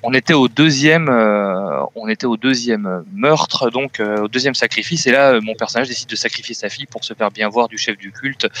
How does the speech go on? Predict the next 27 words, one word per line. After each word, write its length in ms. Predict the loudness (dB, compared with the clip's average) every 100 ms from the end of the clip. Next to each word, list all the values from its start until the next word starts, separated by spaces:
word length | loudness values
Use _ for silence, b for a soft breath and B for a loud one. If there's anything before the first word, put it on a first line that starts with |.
| B B B -4
et 100 | -6
puis 180 | -4 -4
de 80 | 0
la, 260 | 0 0
de 40 | -4 -4
la, 100 | -4
de, 180 | -2 -8 -10 -18 -18 -8
de, 100 | -6
du 140 | -2
monstre 360 | 0 0 0 0
supérieur. 580 | 0 2 4 4 2 2
Et 80 |
on 100 | 4
a 120 | 4 4
joué 360 | 4 6 6
vingt-cinq 360 | 6 2 2 0
minutes 300 | 2 -2 2
de 80 | 0
scène 260 | 2 2 2
après 360 | 0 2 0 B B B B
où 100 | 2
le 100 | 4
bonhomme, 500 | 6 4 4 2 -2 0
euh, 600 | 2 4 4 4 2 2 0
rentrait 760 | -2 -2 -2 4 2 4 0
chez 200 | 2 0
lui 260 | -2 -8